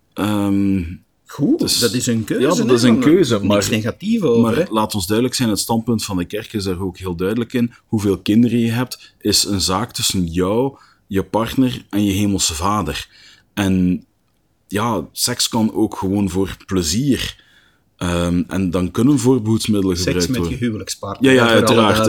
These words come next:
Speaker 2: duidelijkheid.
Speaker 1: uiteraard.
Speaker 2: En, ja, laat
Speaker 1: Bin-,
Speaker 2: ons dan
Speaker 1: moet, moet binnen de, de, de muren van het huwelijk ge-, blijven.
Speaker 2: Ja, seks
Speaker 1: Daar
Speaker 2: hoort thuis in het huwelijk, daar is
Speaker 1: Ja.
Speaker 2: onze kerk heel duidelijk over. Maar ik vind dat ook daar weer onze kerk een heel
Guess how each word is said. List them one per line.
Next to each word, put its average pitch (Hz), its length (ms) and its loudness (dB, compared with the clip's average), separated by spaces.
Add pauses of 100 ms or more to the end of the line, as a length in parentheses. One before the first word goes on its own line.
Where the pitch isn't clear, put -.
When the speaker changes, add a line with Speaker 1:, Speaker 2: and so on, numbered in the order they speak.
(140)
Speaker 2:
duidelijkheid. 110 160 4 (160)
Speaker 1:
uiteraard. 117 100 4 (340)
Speaker 2:
En, 120 80 2
ja, 110 100 -2
laat 110 120 0
Speaker 1:
Bin-, 131 100 6
Speaker 2:
ons 135 100 2
dan 123 120 2
Speaker 1:
moet, 135 200 4
moet 127 200 6
binnen 127 300 6
de, 113 260 6
de, 101 380 4
de 95 340 2
muren 117 460 4
van 104 160 -2
het 95 160 0
huwelijk 113 320 4
ge-, - 120 -8 (520)
blijven. 92 440 0
Speaker 2:
Ja, 71 100 -2
seks 95 200 -6
Speaker 1:
Daar 92 140 0
Speaker 2:
hoort 113 180 -2
thuis 117 260 -2
in 107 120 -8
het 98 120 -12
huwelijk, 131 360 -6
daar 104 160 -6
is - 80 0
Speaker 1:
Ja. 123 60 -4
Speaker 2:
onze 110 180 -6
kerk 117 280 -6
heel 107 240 -6
duidelijk 127 420 -6
over. 131 680 -6
Maar - 240 -12 (160)
ik - 140 -10
vind 120 320 -4
dat 98 220 -10
ook 87 260 -10
daar 107 280 -4
weer 127 260 -4
onze - 320 -12
kerk 123 360 -6
een 95 160 -14
heel 120 580 -4